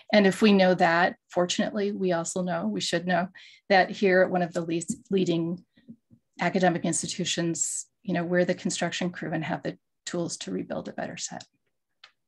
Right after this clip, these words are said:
So one of Paul's books that I went back to as part of my immersion in the Paul Farmer canon is In the Company of the Poor,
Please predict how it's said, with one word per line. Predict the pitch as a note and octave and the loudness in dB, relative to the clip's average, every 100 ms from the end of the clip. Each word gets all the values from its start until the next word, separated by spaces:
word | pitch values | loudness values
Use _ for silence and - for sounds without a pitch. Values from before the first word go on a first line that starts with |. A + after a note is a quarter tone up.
| _ _ _ _ _ _ _ _ - - _ _ _ _ _ - | _ _ _ _ _ _ _ _ -18 -18 _ _ _ _ _ -10
So | - C#4+ | 2 6
one | B3 B3 | 10 10
of | A#3 | 8
Paul's | - A3+ A3 | 4 4 4
books | - G#3 - | 4 0 4
that | G#3+ | 4
I | G3 | 6
went | F#3 F3+ | 2 0
back | F3 E3 | -4 -4
to | - F#3+ | -2 0
as | F#3 | -2
part | - F3+ | -2 0
of | F3 | 0
my | E3+ | -2
immersion | E3+ E3+ E3+ - F3+ | -2 -4 -6 -4 -4
in | F3 | -4
the | F3 | -4
Paul | - F3 | -6 -4
Farmer | - E3 E3+ | -4 -4 -4
canon | - F3 E3+ E3+ F3 | -6 -4 -4 -4 -4
is | F3 - | -6 -2
In | F3 | -2
the | E3 | -2
Company | - F3+ F3+ F3+ | -4 -4 -4 -4
of | E3+ - | -6 -12
the | |
Poor, | - F#3+ G3+ F3+ | -14 -10 -10 -12